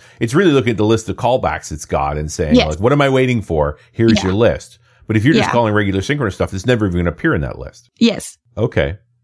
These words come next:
Speaker 1: Yeah. That
Speaker 2: Yeah.
Speaker 1: in theory, you were, you wanted to a-, debug the async stuff anyway, but if you've got a dependency on a synchronous call, that's, that's a trick.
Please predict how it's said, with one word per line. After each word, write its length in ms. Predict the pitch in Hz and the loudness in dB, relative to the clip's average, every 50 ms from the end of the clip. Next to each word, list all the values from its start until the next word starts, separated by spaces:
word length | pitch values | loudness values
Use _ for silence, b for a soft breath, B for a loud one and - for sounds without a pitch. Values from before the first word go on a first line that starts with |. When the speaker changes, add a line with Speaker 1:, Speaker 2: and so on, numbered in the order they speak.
| _ _ - | _ _ -10
Speaker 1:
Yeah. 260 | 80 82 98 101 85 - _ _ _ _ _ _ _ _ _ _ - | -6 -4 -4 -4 -4 -8 _ _ _ _ _ _ _ _ _ _ -14
That 280 | 101 85 85 87 - _ _ _ - | -10 -8 -8 -8 -10 _ _ _ -2
Speaker 2:
Yeah. 240 | 110 107 - - - _ _ _ _ - | -2 -2 -2 -2 -6 _ _ _ _ -10
Speaker 1:
in 120 | 139 127 | -10 -6
theory, 280 | - - 160 135 104 98 | -4 -2 0 2 2 2
you 80 | 95 | 2
were, 120 | 92 87 87 | 2 2 2
you 220 | 85 85 92 107 101 | 0 -2 -4 -2 0
wanted 220 | 104 104 95 87 | 2 2 2 2
to 80 | 82 85 | 0 0
a-, 160 | 90 - - | -2 -2 -4
debug 380 | 87 92 92 78 92 90 85 | -6 -6 -2 0 0 0 0
the 160 | 73 76 78 85 | -2 -4 -4 -4
async 300 | 82 - - 80 78 76 | -6 -6 -6 -8 -8 -8
stuff 280 | - - 78 71 73 - | -10 -8 -8 -8 -6 -4
anyway, 400 | 87 98 107 82 58 - - - 73 78 | -4 -4 -4 -6 -8 -10 -14 -16 -14 -12
but 240 | 69 65 64 - - | -12 -10 -12 -12 -14
if 140 | 82 - - | -12 -10 -8
you've 100 | 87 80 | -4 0
got 160 | 95 90 82 | 0 0 0
a 40 | 73 | -2
dependency 580 | 78 82 - 101 98 101 98 87 - - 80 | -4 -6 -4 -4 -4 -2 -4 -4 -6 -6 -6
on 100 | 71 67 | -6 -6
a 60 | 65 | -8
synchronous 400 | - - 85 73 - 71 62 - | -8 -10 -10 -8 -10 -12 -12 -12
call, 320 | - - 104 98 76 69 73 | -8 -4 -2 -2 -2 -2 -4
that's, 200 | 76 78 - - | -8 -10 -12 -12
that's 280 | 85 87 87 82 80 - | -10 -6 -6 -6 -6 -8
a 60 | 71 | -14
trick. 400 | - - - 78 - _ _ | -18 -18 -20 -20 -20 _ _